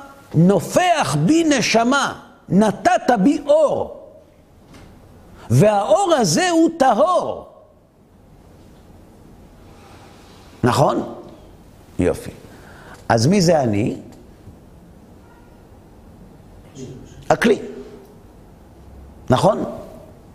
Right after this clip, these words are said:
כשהכלי משתמש עם הרצון לקבל, הוא מנותק מהאור. וכשהוא משתמש עם הרצון להשפיע, הוא מחובר עם האור.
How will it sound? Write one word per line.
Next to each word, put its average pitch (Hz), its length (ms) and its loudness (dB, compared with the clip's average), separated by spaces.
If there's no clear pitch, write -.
כשהכלי 196 720 0
משתמש 226 1120 0
עם 214 180 2
הרצון 208 480 0
לקבל, 190 760 0
הוא 214 120 2
מנותק 247 540 0
מהאור. 202 480 -2
וכשהוא 180 400 2
משתמש 196 560 0
עם 226 120 2
הרצון 214 380 0
להשפיע, 269 880 0
הוא 240 120 -4
מחובר 302 540 0
עם 285 120 -2
האור. 247 420 -4